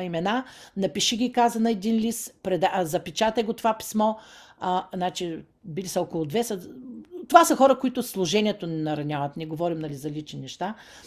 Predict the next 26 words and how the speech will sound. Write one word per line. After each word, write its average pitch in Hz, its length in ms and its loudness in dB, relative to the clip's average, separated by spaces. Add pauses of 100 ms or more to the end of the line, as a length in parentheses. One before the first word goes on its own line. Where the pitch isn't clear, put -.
(200)
И, 247 340 4 (360)
а, 196 400 2
на 202 140 0
това 233 180 4
служение, 208 460 0
нали, 180 220 -2 (180)
всеки 208 320 -4
мра-, 175 240 0
а, 175 340 -2 (500)
дявола 285 380 6
мрази 240 300 4
освободителното 190 580 -4
служение. 139 540 -6 (440)
И, 285 340 6 (1300)
а, 226 320 10 (540)
каза 247 260 6
да 208 100 2
го 190 80 -4
запечатам 240 580 2
това 247 220 4
писмо 226 440 2
и 226 80 -2
да 208 100 -2
му 202 100 -2
го 170 160 -8
предам 160 540 -2